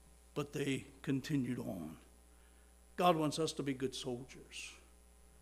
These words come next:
However, when it comes to the all-knowing, infinite God, it will be necessary that we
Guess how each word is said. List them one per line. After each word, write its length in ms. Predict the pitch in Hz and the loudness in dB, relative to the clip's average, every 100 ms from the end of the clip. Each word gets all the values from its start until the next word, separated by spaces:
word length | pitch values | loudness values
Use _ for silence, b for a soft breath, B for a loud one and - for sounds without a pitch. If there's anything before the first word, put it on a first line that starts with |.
| b b b b - - - | b b b b -20 -20 -16
However, 540 | - 185 190 214 196 175 | 2 8 10 12 12 10
when 160 | 185 | 8
it 120 | 196 | 4
comes 520 | - 240 247 226 196 - | 2 2 6 6 2 0
to 160 | 196 | 0
the 180 | 160 156 | 2 6
all-knowing, 880 | 180 202 190 180 165 156 151 151 139 - | 10 10 10 8 6 8 8 6 4 0
infinite 560 | 208 175 - 151 147 139 | 4 4 6 4 4 2
God, 560 | 143 117 82 87 87 - - b b b b b b b - - 190 | 0 0 0 -4 -8 -14 -18 b b b b b b b -20 -2 8
it 180 | 185 | 8
will 140 | 185 165 | 8 6
be 180 | 156 160 | 6 4
necessary 1040 | 170 220 - 220 - 151 131 123 123 127 - | 6 4 4 2 2 4 4 2 0 -2 -6
that 220 | 151 135 | -4 -2
we 200 | 139 143 | 2 0